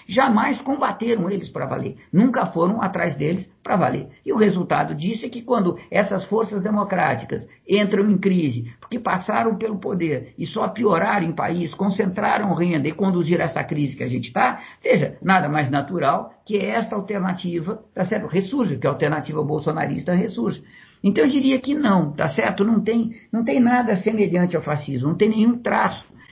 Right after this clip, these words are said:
que possa levar a dizer que eles são a farsa fascista, tá certo? Eu tenho a impressão que não, eu diria que não. Veja, a questão do irracionalismo. Se a gente pegar o irracionalismo, é, fascista,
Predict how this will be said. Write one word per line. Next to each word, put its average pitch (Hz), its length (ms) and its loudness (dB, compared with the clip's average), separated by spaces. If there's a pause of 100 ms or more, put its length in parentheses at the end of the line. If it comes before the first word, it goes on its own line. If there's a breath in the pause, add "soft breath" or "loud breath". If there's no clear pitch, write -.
(140 loud breath)
que - 80 -4
possa 185 420 2
levar 156 720 2
a 147 140 2
dizer 156 400 -4
que 151 140 -6
eles 147 220 -6
são 147 220 0
a - 100 -2
farsa 156 440 0
fascista, 123 560 -6
tá 131 120 -8
certo? 180 360 0
Eu 170 180 -4 (140)
tenho 190 140 4
a - 20 4
impressão 190 380 0
que 196 120 0
não, 190 100 4
eu 156 80 0
diria 165 300 2
que 190 120 2
não. 165 260 2 (840 loud breath)
Veja, 202 360 2
a 196 80 2
questão 254 440 -4
do 196 140 -4
irracionalismo. 180 720 -2 (1120 loud breath)
Se - 120 -4
a 226 40 4
gente 233 260 4
pegar 196 320 4
o 165 100 6
irracionalismo, 170 920 0
é, 131 240 -2
fascista, 135 840 -4